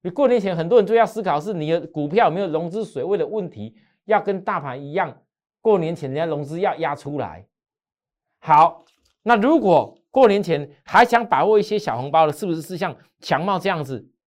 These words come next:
这电动车的主流总是没问题了吧？今天电动车涨的是电池相关的股票，其实电动车一直在轮动。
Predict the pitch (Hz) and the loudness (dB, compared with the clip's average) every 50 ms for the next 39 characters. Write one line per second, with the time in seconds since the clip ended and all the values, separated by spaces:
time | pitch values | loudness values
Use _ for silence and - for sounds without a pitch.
0 | _ _ _ _ _ _ _ 226 226 247 247 233 233 226 208 - 214 220 202 - | _ _ _ _ _ _ _ -6 2 2 2 4 4 0 -2 -2 0 0 0 -2
1 | - - 135 131 127 156 - - 131 131 127 180 208 175 151 160 196 185 160 135 | -4 -6 -6 -4 -4 -4 -4 -6 -8 -10 -8 -8 -6 -4 -4 -4 -4 -6 -6 -8
2 | 107 107 110 104 107 95 90 - _ _ _ _ _ _ _ _ _ _ _ _ | -10 -10 -10 -10 -10 -14 -16 -18 _ _ _ _ _ _ _ _ _ _ _ _
3 | _ 190 214 233 233 214 240 226 233 220 208 208 180 175 139 139 151 180 180 208 | _ -4 -2 -2 0 0 -2 -2 0 -2 -2 -2 -4 -4 -6 -6 -8 -4 -4 -4
4 | 180 143 - 131 120 147 139 143 151 143 123 107 101 92 90 113 120 110 92 85 | -4 -4 -8 -12 -12 -10 -10 -8 -10 -10 -10 -12 -14 -16 -12 -10 -10 -10 -12 -16
5 | _ _ _ _ _ _ _ _ _ _ _ _ _ _ _ _ _ _ _ _ | _ _ _ _ _ _ _ _ _ _ _ _ _ _ _ _ _ _ _ _
6 | - 190 262 269 269 269 220 233 247 254 208 - 214 196 165 147 147 156 147 185 | -10 -6 -4 -2 -2 -2 0 0 -2 -2 -2 -2 -4 -2 -2 -4 -8 -6 -4 -4
7 | 151 120 101 - _ | -4 -4 -6 -12 _